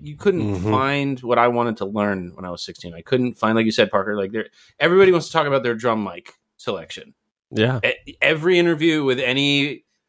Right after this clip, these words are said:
Speaker 1: tour in any magazine, they, they talk about what mics they use. I don't fucking care. I wanna talk about that stuff, like, the stuff that people don't talk
Speaker 3: Yeah.
Speaker 1: about. Like, hey, this will fucking destroy your relationship with your partner if you don't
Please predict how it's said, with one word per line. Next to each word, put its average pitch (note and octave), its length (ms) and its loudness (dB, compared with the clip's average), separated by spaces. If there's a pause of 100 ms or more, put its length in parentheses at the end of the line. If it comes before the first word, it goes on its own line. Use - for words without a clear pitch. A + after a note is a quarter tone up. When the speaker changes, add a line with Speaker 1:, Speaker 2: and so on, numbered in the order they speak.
Speaker 1:
tour C3 540 4
in B2 260 -2
any B2+ 400 0
magazine, A#2 560 -2
they, A2+ 220 -2
they A2+ 280 -2
talk A#2 200 -4
about A#2 180 -2
what A2+ 100 -6
mics A#2+ 220 -2
they A2 80 -6
use. G#2+ 160 -2 (240)
I A#3+ 60 2
don't D#4 120 -2
fucking C4 300 -2
care. C3+ 460 0 (320)
I D3+ 60 2
wanna G#3+ 160 0
talk G#3 180 0
about E3+ 180 0
that C#3 220 0
stuff, F2+ 280 -12 (140)
like, A#2 280 -2
the B2 80 -6
stuff D3 260 0
that D3+ 120 -8
people C#3 140 -8
don't C3 120 -4
talk - 160 -2
Speaker 3:
Yeah. G#2+ 80 2
Speaker 1:
about. B2 160 4
Like, G#2+ 180 2
hey, A#2+ 320 0
this B2+ 200 -6
will D3+ 120 -2
fucking C#3+ 400 -6
destroy B2 460 -2
your A#2 200 -2
relationship A2 600 -2
with G2+ 80 -8
your G#2 100 -2
partner A#2+ 400 2
if F#2+ 180 -6
you G#2+ 160 -2
don't G#2+ 220 0